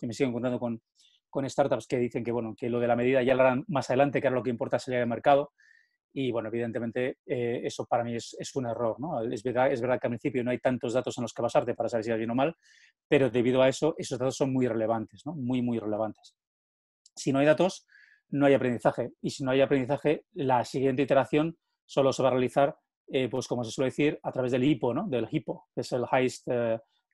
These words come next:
highest person, high per, highest per person in the, in the office, la persona, eh, de más salario de la oficina, ¿no? El jefe, eh, donde, que va a decir, "Bueno, si hay datos, hay datos, pero si no los hay, decido yo que para eso soy el jefe".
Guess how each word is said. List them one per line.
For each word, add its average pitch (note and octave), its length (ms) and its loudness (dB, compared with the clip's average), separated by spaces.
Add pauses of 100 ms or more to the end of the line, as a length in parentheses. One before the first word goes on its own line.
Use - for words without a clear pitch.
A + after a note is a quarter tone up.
(120)
highest C3 240 0
person, C3+ 420 -2
high C#3+ 140 6
per, C#3 180 2 (180)
highest D3 200 2
per C#3 120 0
person C3 280 -4
in B2 80 -2
the, B2 120 0
in - 120 -4
the B2 100 0
office, A#2+ 240 -4
la A2+ 80 0
persona, C3 420 -4 (380)
eh, A#2 580 0
de A#2 140 0
más B2+ 220 4
salario C3 420 4
de B2+ 80 2
la A#2 80 4
oficina, A#2+ 400 -2
¿no? B2+ 140 -2
El A#2+ 80 -2
jefe, A#2+ 340 -4 (520)
eh, B2 180 2
donde, A#2 240 -2
que - 80 -6
va B2 80 4
a B2 40 4
decir, B2 160 0
"Bueno, A#2+ 180 -2
si A2 380 -2
hay B2 120 6
datos, C3+ 320 4
hay C3 80 4
datos, C3+ 320 4
pero C3 160 2
si - 80 -6
no B2 80 -2
los A#2+ 160 0
hay, D3 200 6
decido B2+ 280 0
yo B2 140 2
que B2 100 -2
para A#2+ 160 2
eso G#2+ 120 -8
soy A#2 120 -2
el G#2+ 80 0
jefe". - 280 -10